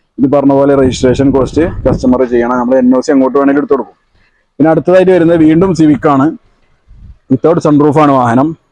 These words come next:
നല്ല ക്വാളിറ്റി വണ്ടിയാണ്, ടയറും കാര്യങ്ങളൊക്കെ അത്യാവശ്യം ഒരു, ഇതിന് ടയർ കുറച്ചും കൂടി ഉണ്ട്, തൊണ്ണൂറ് ശതമാനം ടയർ, നാല് ടയറുണ്ട്. പിന്നെ ഇതിൽ പുതിയ ബാറ്ററി വെച്ചിട്ടുള്ളത്. പുതിയ ബാറ്ററി എന്ന് പറയുന്നത്, ഏ,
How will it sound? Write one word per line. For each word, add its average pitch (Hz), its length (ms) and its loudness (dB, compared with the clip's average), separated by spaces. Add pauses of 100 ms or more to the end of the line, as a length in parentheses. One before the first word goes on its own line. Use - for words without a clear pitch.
(140)
നല്ല 151 220 2
ക്വാളിറ്റി 147 440 2
വണ്ടിയാണ്, 139 440 2 (380)
ടയറും 139 320 2
കാര്യങ്ങളൊക്കെ 139 360 2
അത്യാവശ്യം 135 320 0
ഒരു, 135 340 2
ഇതിന് 139 280 0
ടയർ 135 220 0
കുറച്ചും 139 280 -2
കൂടി 151 140 2
ഉണ്ട്, 131 140 2 (120)
തൊണ്ണൂറ് 127 400 2
ശതമാനം 131 440 0
ടയർ, 120 320 0
നാല് 123 220 -2
ടയറുണ്ട്. 113 420 -2 (460)
പിന്നെ 156 160 2
ഇതിൽ 170 120 2
പുതിയ 160 400 0
ബാറ്ററി 160 360 0
വെച്ചിട്ടുള്ളത്. 131 580 -2
പുതിയ 143 180 2
ബാറ്ററി 151 260 0
എന്ന് 160 120 0
പറയുന്നത്, 147 640 2
ഏ, 131 40 2